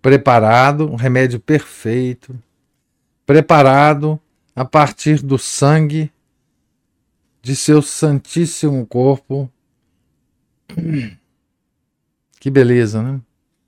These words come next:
Verdadeiramente, caríssimos, não tivesse eu outro argumento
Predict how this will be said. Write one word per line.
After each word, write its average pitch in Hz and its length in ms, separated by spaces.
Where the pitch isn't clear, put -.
Verdadeiramente, 156 1120
caríssimos, 113 1040
não 170 200
tivesse 175 580
eu 160 480
outro 170 400
argumento 131 880